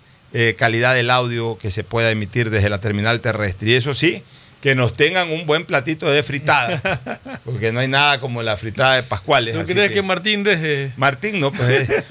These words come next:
Speaker 1: así como el marqués, eh, Juan Carlos Sánchez Arosemena aquí devora los dulces, ya nos dijo el esbelto, devora el arroz con menestra. La fritada tiene dueño,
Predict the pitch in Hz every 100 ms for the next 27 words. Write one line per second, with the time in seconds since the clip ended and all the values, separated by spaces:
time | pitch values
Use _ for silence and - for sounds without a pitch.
0 | - 139 - 220 226 226 196 175 160 151
1 | 151 139 185 214 196 - - - _ _
2 | _ 127 131 123 139 165 175 160 190 175
3 | 165 131 139 165 160 131 170 160 139 143
4 | 190 151 131 - - - - - 127 127
5 | 156 185 95 127 123 - - - - 127
6 | 135 147 135 151 147 139 127 151 123 127
7 | 117 120 160 151 135 127 143 147 151 160
8 | 131 - 117 - - - - 156 170 160
9 | 185 214 208 190 196 180 156 170 185